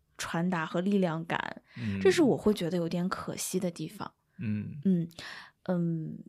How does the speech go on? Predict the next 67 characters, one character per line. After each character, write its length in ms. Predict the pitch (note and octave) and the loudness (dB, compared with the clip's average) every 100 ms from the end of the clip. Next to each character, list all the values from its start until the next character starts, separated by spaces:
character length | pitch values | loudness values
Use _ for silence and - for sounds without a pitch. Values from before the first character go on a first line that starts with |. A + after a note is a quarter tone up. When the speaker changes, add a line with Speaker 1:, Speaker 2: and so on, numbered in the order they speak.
| - - | -16 2
Speaker 1:
对， 220 | F#3+ F#3 | 4 4
就 160 | - | 0
这 160 | G#3+ G#3 | 2 4
样 200 | G#3 G3+ | 4 0
吧， 140 | F3+ | 0
也 100 | E3+ | 2
不 120 | G#3+ C#4+ | 4 6
用 180 | F4+ | 6
多 180 | - C4 | 10 10
说 240 | D#4+ - B3 | 10 10 8
了。 80 | B3 | 8
Speaker 2:
<laughs> 280 | C#4 A#3 | 6 6
Speaker 1:
如 60 | C#4+ | 8
果 80 | D#4+ | 10
大 80 | D#4+ | 10
家 120 | D4+ | 10
对 160 | D#4 | 10
这 160 | D4 D4 | 8 6
部 240 | C4 C4 | 6 8
戏 220 | B3 - C4+ | 8 6 6
的 140 | A#3 | 6
其 160 | - G#3+ | 6 2
他 160 | A3 | 6
的 60 | A#3 | 6
一 40 | |
些 100 | G#3+ | 6
设 200 | G#3+ C4 | 8 8
计 100 | A3+ | 8
和 140 | G3+ F#3 | 6 6
内 100 | G3+ | 6
容 140 | F#3+ | 6
有 100 | E3+ | 4
兴 240 | - G#3+ | 2 2
趣， 140 | F#3 D3 | 2 0
也 100 | D#3 | -2
可 300 | - D3 F#3+ | 0 4 4
以 100 | F#3+ | 4
在 320 | - F#3 D#3+ - - | 2 2 2 -4 -12
搜 180 | - D#4 | 4 6
索 140 | C#4+ | 8
当 160 | F#3 G3+ | 6 6
中 120 | G#3+ | 6
搜 300 | A3+ B3+ B3+ | 6 8 8
索 180 | C4+ F3 | 8 6
“我 180 | D#3+ D#3 | 6 4
不 240 | - D#3+ F#3 | 2 0 2
是 460 | - B3 G#3+ - | 2 4 4 2
潘 200 | - A3+ | 0 2
金 180 | A3+ A#3+ | 4 4
莲” 100 | F#3 | 4
这 60 | F#3 | 2
个 80 | G3 | 4
关 180 | G#3 | 4
键 160 | G#3+ G3 | 4 2
词。 340 | F#3+ - B2+ - B2 | 0 -2 -2 -2 -2
Speaker 2:
嗯。 100 | G#2 | 0
Speaker 1:
之 120 | A#3 | 2
前 200 | A#3 G3 | 4 2
小 240 | - E3 | 4 4
友 140 | G3+ F#3 | 4 4
跟 240 | F3+ F#3 | 0 0
大 160 | G3 F#3+ | 0 0
卫 160 | G3 | 0
其 180 | E3+ - | -2 -4
实 200 | E3+ G3 | -2 0
也 120 | F3 | 0
都 320 | - F#3 F#3+ | 2 6 6